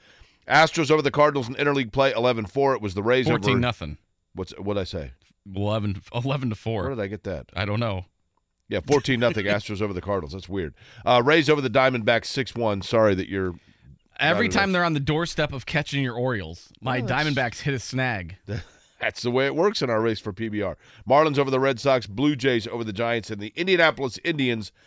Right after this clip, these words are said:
Speaker 1: nine eight winners over the Louisville Bats. Again, that game in Louisville, but Victory Field yesterday out of commission due to the storms, so the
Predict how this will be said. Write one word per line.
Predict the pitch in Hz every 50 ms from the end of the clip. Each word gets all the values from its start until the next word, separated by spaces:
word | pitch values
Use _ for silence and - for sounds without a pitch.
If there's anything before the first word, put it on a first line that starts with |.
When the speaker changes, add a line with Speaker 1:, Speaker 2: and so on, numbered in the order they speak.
| _ - -
Speaker 1:
nine | - 104 113 127 143 151 151 147 - -
eight | 139 147 147 -
winners | 113 120 135 135 131 127 110 - -
over | 120 117 110
the | 113
Louisville | 113 110 120 139 151 143 117 120 117
Bats. | 92 85 131 127 117 98 -
Again, | - 104 117 107
that | 113 131 135 -
game | 123 139 135 135 127 -
in | 127 131 123 117
Louisville, | 117 139 151 151 131 104 104 107 104 95 - - - - _ _ _ _ -
but | 90 87 87 120 120 120 - -
Victory | 104 110 135 123 - 127 127 123 104
Field | - - 135 135 131 127 113 117 -
yesterday | - 107 113 117 110 - - 113 107 107 110 107 104 107 - -
out | 107 113 113
of | 104 -
commission | - 113 113 117 127 117 - 123 120 110
due | 101 104 110 95
to | 92
the | 90 90
storms, | - - - 131 127 120 123 117 113 104 - - _ _ _ _ _ _
so | - - - 107 104
the | 92 98 95 95 92